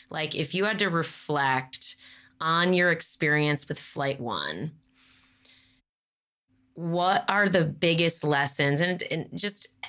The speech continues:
anything that comes to mind, doesn't have to be, like, the number one hierarchical lesson of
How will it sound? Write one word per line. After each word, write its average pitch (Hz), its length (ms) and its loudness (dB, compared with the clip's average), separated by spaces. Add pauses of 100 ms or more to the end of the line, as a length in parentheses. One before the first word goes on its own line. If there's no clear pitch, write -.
anything 214 360 2
that 196 120 2
comes 165 300 2
to - 100 0
mind, 131 560 0
doesn't 151 220 -2
have 147 100 -4
to - 80 -8
be, 151 100 -2
like, 151 280 -4
the 196 320 0
number 175 340 0
one 165 480 2
hierarchical 156 800 0
lesson 143 460 0 (100)
of 160 420 -2